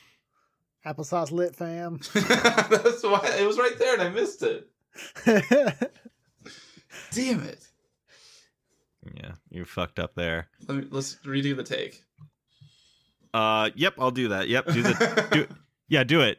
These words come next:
Speaker 3: Say, say it.
Speaker 2: Applesauce, uh, l-, lit, fam.
Speaker 3: Why would? What are you? What are you doing? Why are you doing this?
Speaker 2: <laughs>
Speaker 1: I think we nailed it.
Speaker 3: Yeah, yeah. So family finds it in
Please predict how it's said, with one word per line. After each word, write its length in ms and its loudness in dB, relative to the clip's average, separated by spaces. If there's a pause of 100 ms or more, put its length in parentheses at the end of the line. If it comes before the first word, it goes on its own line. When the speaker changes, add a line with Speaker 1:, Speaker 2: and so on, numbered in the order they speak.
(140)
Speaker 3:
Say, 320 0
say 220 2
it. 160 -4 (1080)
Speaker 2:
Applesauce, 720 0 (120)
uh, 300 0 (100)
l-, 100 -14 (1120)
lit, 280 0
fam. 560 -6 (800)
Speaker 3:
Why 160 -4
would? 180 -6 (140)
What 280 -4
are 40 0
you? 160 -2
What 120 -2
are 80 2
you 60 0
doing? 360 -2
Why 160 -2
are 40 2
you 100 0
doing 220 -2
this? 220 -6 (100)
Speaker 2:
<laughs> 80 -10
Speaker 1:
I 60 -2 (1400)
think 100 -12
we 100 -2
nailed 280 2
it. 180 -2 (300)
Speaker 3:
Yeah, 320 -4 (720)
yeah. 380 2
So 600 2
family 380 0
finds 380 0
it 160 -4
in 420 -4